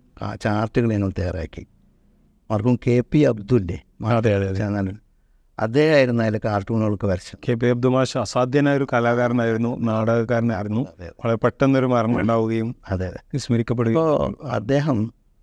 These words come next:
Speaker 1: അത് ഭംഗിയായിട്ട് എഴുത്തും കുറേ മൂപ്പര് തന്നെ.
Speaker 2: അതെ, അതെ.
Speaker 1: അപ്പൊ ഞങ്ങളത് ഇരുന്ന് എഴുതി ഭംഗിയായിട്ട് കളർഫുൾ ആക്കിയിട്ട് എഴുതിയിട്ട് ഇതൊരു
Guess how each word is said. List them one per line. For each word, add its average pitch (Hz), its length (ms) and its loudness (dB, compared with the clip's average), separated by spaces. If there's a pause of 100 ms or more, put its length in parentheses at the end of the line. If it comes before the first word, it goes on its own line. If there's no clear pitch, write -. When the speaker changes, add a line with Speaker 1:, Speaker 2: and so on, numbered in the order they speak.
(640)
Speaker 1:
അത് 117 220 0 (160)
ഭംഗിയായിട്ട് 143 440 2
എഴുത്തും 139 400 0
കുറേ 165 180 4
മൂപ്പര് 113 320 0
തന്നെ. 90 200 0
Speaker 2:
അതെ, 110 120 0
അതെ. 95 80 -4
Speaker 1:
അപ്പൊ 90 100 -2
ഞങ്ങളത് 156 460 2 (180)
ഇരുന്ന് 120 480 2
എഴുതി 120 460 2 (580)
ഭംഗിയായിട്ട് 120 680 0 (260)
കളർഫുൾ 123 500 0
ആക്കിയിട്ട് 110 500 -2 (140)
എഴുതിയിട്ട് 104 580 -2 (880)
ഇതൊരു 139 400 2